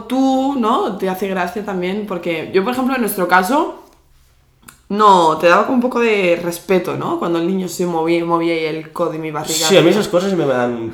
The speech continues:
Speaker 2: bastante asquillo, ¿eh? Entiendo que sea yo el raro, ¿eh? Porque todos los padres hacen ilusión, ponen la mano, "Ay, me ha tocado", no sé qué. A mí esas cosillas, uf, me, me da cosilla, me da cosilla. Es
Speaker 1: Sí,
Speaker 2: mejor.
Speaker 1: sí, no, pero esto ya lo, ya lo contaremos, ya decimos, ¿eh? El podcast de hoy es, eh, de presentación, de introducción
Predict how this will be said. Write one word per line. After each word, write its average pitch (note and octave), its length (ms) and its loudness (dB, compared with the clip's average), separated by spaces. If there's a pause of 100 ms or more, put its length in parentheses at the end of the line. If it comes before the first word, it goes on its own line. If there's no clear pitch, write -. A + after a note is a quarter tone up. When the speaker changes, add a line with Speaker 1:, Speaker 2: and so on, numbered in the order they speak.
(140)
Speaker 2:
bastante D3 320 -2
asquillo, G2+ 400 0
¿eh? D3+ 120 0 (460)
Entiendo E3+ 320 -2
que E3+ 140 2
sea D3 180 2
yo C3+ 140 6
el A2+ 100 4
raro, G2 240 4
¿eh? C3+ 60 4
Porque G#2+ 140 -2
todos A2+ 140 -4
los A#2 100 0
padres B2 300 -2
hacen A#2+ 180 -4
ilusión, C3 400 0
ponen A#2 200 -2
la F#2+ 80 -2
mano, C3 480 0
"Ay, E3 180 -4
me C#3 120 -4
ha C3+ 60 -10
tocado", C3+ 260 -4
no C3+ 60 -6
sé C3+ 100 -4
qué. C3+ 160 -4 (580)
A C#3+ 100 0
mí F3+ 120 2
esas D#3+ 160 0
cosillas, C3+ 460 -4
uf, B2 840 -8
me, A2+ 140 -6
me C#3+ 100 -2
da D#3 100 0
cosilla, G2+ 300 -4
me G#2 80 -4
da A#2+ 100 -2
cosilla. F#2 560 -6
Es A#2 140 -10
Speaker 1:
Sí, - 60 -6
Speaker 2:
mejor. G#3 180 0
Speaker 1:
sí, F#3+ 240 -2
no, G#3 260 4
pero F3+ 140 0
esto G#3 160 -4
ya G3+ 180 2
lo, E3 200 2
ya F3+ 100 2
lo F#3 100 2
contaremos, D#3 400 -4
ya F3 120 2
decimos, D3 400 -2
¿eh? - 20 -2
El A3 80 -4
podcast G3 320 -4
de F3+ 120 2
hoy G#3 260 2
es, E3 160 0
eh, D3+ 240 -2
de D3+ 100 -2
presentación, D3+ 600 -4
de A3+ 60 4
introducción G3 680 0